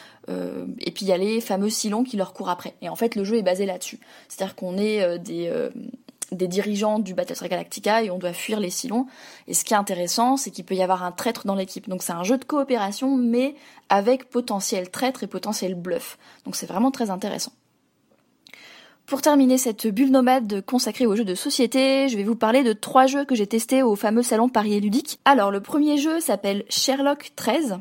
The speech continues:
donc Sherlock comme Sherlock Holmes, euh, qui est édité par Leteia Édition, qui est en fait traduit en français parce que le jeu existe déjà, euh, à l'étranger.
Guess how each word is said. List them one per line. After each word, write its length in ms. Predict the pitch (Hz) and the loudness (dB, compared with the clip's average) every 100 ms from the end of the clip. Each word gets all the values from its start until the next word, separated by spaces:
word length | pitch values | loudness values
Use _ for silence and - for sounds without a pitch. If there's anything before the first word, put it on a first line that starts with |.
| - | -8
donc 140 | 202 190 | -6 -4
Sherlock 320 | - 220 277 | -2 -2 -2
comme 160 | 185 196 | -4 -6
Sherlock 260 | 180 - | -6 -4
Holmes, 200 | 202 285 254 - _ _ _ _ _ _ _ _ - - 185 | -2 0 -2 -12 _ _ _ _ _ _ _ _ -18 -14 -12
euh, 140 | 170 | -10
qui 220 | 170 - | -8 -6
est 120 | 190 | -2
édité 300 | 214 196 226 | 0 0 2
par 220 | 262 196 185 | 4 4 2
Leteia 560 | 233 240 220 220 208 | 2 2 2 2 2
Édition, 560 | 208 196 208 262 302 320 - - - - - | 0 -4 -2 0 -2 -4 -16 -18 -20 -20 0
qui 100 | 202 | 2
est 40 | |
en 20 | |
fait 100 | 220 | 2
traduit 300 | 220 226 226 | 2 2 4
en 80 | 262 | 2
français 340 | - 185 220 | 0 -4 -4
parce 220 | 226 175 - | -4 -6 -6
que 80 | |
le 480 | 170 - - - 185 | -6 -6 -10 -8 -6
jeu 100 | 185 | -2
existe 320 | 208 185 180 | -2 -2 -2
déjà, 440 | 190 196 202 185 170 | 0 2 0 0 -4
euh, 40 | - | -4
à 80 | 180 | -4
l'étranger. 480 | 175 - 175 240 | -6 -10 -10 -10